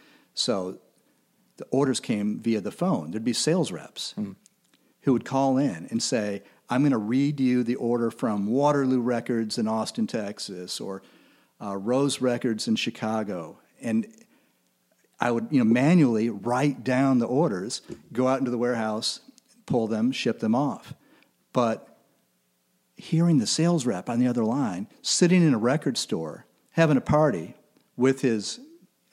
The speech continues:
Speaker 1: you know, with, with his buyers,
Speaker 2: Hmm.
Speaker 1: I'm like, "Man, that's, that's the job I want."
Speaker 2: Yeah.
Speaker 1: Because not only are they having fun, and not only are they not in a warehouse sweating,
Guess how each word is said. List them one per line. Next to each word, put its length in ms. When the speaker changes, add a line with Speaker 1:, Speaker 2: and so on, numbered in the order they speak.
Speaker 1:
you 160
know, 100
with, 320
with 160
his 140
buyers, 640
Speaker 2:
Hmm. 160
Speaker 1:
I'm 20
like, 240
"Man, 180
that's, 420
that's 360
the 80
job 440
I 100
want." 420
Speaker 2:
Yeah. 80
Speaker 1:
Because 440
not 180
only 220
are 80
they 120
having 280
fun, 560
and 140
not 160
only 220
are 100
they 120
not 200
in 80
a 40
warehouse 640
sweating, 500